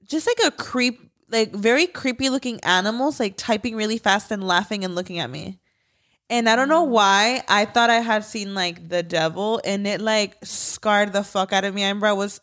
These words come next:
Speaker 1: mortified that I was just, I don't even know, like,
Speaker 2: You were, like, really spooked for, like, weeks, Myra. I remember
Speaker 1: like,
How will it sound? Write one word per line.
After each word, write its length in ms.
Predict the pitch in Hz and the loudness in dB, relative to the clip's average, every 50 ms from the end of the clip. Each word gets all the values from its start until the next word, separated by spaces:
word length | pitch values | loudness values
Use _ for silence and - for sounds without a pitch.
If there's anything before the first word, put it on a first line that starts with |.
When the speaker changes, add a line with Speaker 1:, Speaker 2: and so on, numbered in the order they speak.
| - | -14
Speaker 1:
mortified 1040 | 202 202 190 190 190 190 196 190 190 196 208 233 247 - 285 269 277 294 330 381 392 359 _ _ _ _ _ _ _ _ _ _ _ _ _ | -18 -18 -18 -16 -10 -4 -2 0 2 2 2 0 0 0 0 2 2 2 0 -2 -4 -6 _ _ _ _ _ _ _ _ _ _ _ _ _
that 140 | - 240 233 | 0 2 4
I 80 | 233 233 | 4 4
was 220 | 233 247 262 254 - | 4 2 2 0 -2
just, 200 | - 294 277 - - | -4 -4 -4 -2 0
I 100 | 220 262 | 0 0
don't 140 | 277 320 339 | 0 -2 -4
even 280 | 381 392 381 381 311 | -4 -4 -4 -4 -4
know, 160 | 247 254 262 269 | -2 -2 -4 -4
like, 160 | 269 247 214 | -4 -4 -2
Speaker 2:
You 100 | 196 190 | -2 0
were, 140 | 196 226 254 | 2 2 2
like, 200 | 277 302 277 208 147 165 | 2 2 0 0 -4 -8
really 260 | 180 185 185 185 196 | -8 -6 -4 -4 -4
spooked 400 | 190 - - - 175 170 175 170 | -6 -6 -6 -6 -4 -4 -6 -8
for, 180 | - - 196 180 | -10 -8 -6 -4
like, 280 | 175 156 160 160 - - | -2 -2 -4 -4 -8 -12
weeks, 400 | 160 170 180 180 175 - - - | -12 -10 -8 -8 -8 -8 -6 -6
Myra. 360 | 147 143 147 151 - 80 - - | -4 -4 -4 -4 -6 -6 -4 -2
I 140 | 170 196 | 0 2
remember 280 | 202 208 208 220 240 247 | 2 2 2 2 4 4
Speaker 1:
like, 320 | 247 247 240 233 233 - | 4 4 2 0 -2 -6